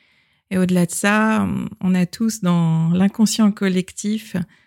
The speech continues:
le regard porté vers le ciel en se disant « J'ai du mal à dormir, c'est la pleine lune », ou, euh, « Je suis irritée, je suis énervée » ou « Je suis sensible », on est à, en face de nouvelle lune ou de pleine lune. On fait, euh, assez instinctivement ces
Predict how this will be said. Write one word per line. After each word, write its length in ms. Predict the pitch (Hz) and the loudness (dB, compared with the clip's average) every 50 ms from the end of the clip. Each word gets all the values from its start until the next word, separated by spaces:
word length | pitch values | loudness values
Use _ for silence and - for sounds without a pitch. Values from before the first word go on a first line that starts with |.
| _ _ _ - _ - | _ _ _ -20 _ -4
le 60 | 190 | -2
regard 340 | 175 175 180 202 214 208 - | 0 0 2 0 0 0 -2
porté 300 | - 190 - - 202 190 | -4 -6 -4 -4 -4 -2
vers 180 | 180 180 175 | 0 0 0
le 140 | 175 175 170 | 2 2 0
ciel 400 | 170 - - 196 190 190 196 185 | -2 -2 -4 -2 -2 0 0 0
en 60 | 180 | 0
se 180 | 175 - - 185 | 0 -2 -2 -4
disant « 500 | 175 165 170 170 170 175 175 175 180 180 | -2 -2 -2 0 2 2 2 2 2 2
J'ai 100 | 180 180 | 2 0
du 120 | 170 170 | 2 4
mal 160 | 175 175 175 175 | 4 4 4 2
à 60 | 175 | 2
dormir, 600 | 170 165 165 170 175 175 185 190 196 196 185 175 | 2 2 2 2 2 2 2 2 2 0 0 -2
c'est 160 | 170 - - | -4 -6 -4
la 120 | 180 170 165 | -4 -4 -4
pleine 280 | - - 175 165 165 | -4 -4 -2 0 0
lune », 480 | 160 170 185 196 202 202 202 196 185 185 - - - - - - _ _ _ _ _ _ _ - | 2 2 4 4 4 4 2 2 0 -2 -4 -8 -20 -20 -20 -20 _ _ _ _ _ _ _ -6
ou, 260 | 190 190 190 190 185 | -2 0 2 4 4
euh, « 380 | 180 175 175 175 175 175 175 175 175 | 4 6 6 6 4 6 4 4 2
Je 60 | 180 | 2
suis 260 | - - 190 185 185 190 | 0 -2 -2 -2 0 2
irritée, 560 | 185 180 180 175 - - 196 196 196 196 196 | 2 2 2 0 -2 -2 0 0 2 2 0
je 60 | 185 | 0
suis 120 | - - 196 | 0 0 2
énervée » 420 | 180 180 175 170 170 175 185 185 185 | 4 4 4 4 4 4 2 2 2
ou « 40 | 185 | 2
Je 100 | 180 175 | 0 -2
suis 180 | - - - | -4 -2 -6
sensible », 880 | 175 - - 185 175 - - - 185 190 202 202 185 180 170 165 151 - - | -6 -2 0 2 0 0 0 -2 -2 0 0 2 2 2 2 2 2 0 -2
on 180 | - 185 180 180 | 0 2 4 4
est 300 | 180 180 185 196 196 196 | 4 4 4 2 2 2
à, 480 | 180 170 160 160 156 156 156 151 156 - | 2 2 2 2 0 0 0 -2 -2 0
en 60 | 170 | -2
face 260 | 170 - 196 196 190 | -2 0 0 0 2
de 100 | 185 185 | 2 4
nouvelle 360 | 180 180 175 170 170 170 165 160 | 4 4 4 4 4 4 4 4
lune 400 | 165 170 175 185 190 190 185 180 | 4 4 4 6 6 6 6 6
ou 60 | 175 | 4
de 100 | 170 175 | 2 2
pleine 320 | 170 - 185 180 175 170 | 0 2 2 4 4 4
lune. 240 | 165 160 165 180 185 | 2 2 0 2 0
On 60 | 180 | 0
fait, 380 | 190 - - 214 220 226 214 196 | -2 -2 -4 -2 0 0 0 0
euh, 120 | 175 175 180 - - _ _ _ _ _ _ _ _ _ - | 0 -2 -2 -6 -10 _ _ _ _ _ _ _ _ _ -8
assez 220 | - 185 - 226 | -8 -4 0 4
instinctivement 800 | 226 214 214 220 208 196 190 190 - - 190 185 185 185 180 185 | 4 4 4 4 4 6 6 4 4 0 -2 0 2 2 2 2
ces 500 | 185 - - 185 175 170 160 160 160 165 | 0 0 -2 -2 -2 0 0 0 0 0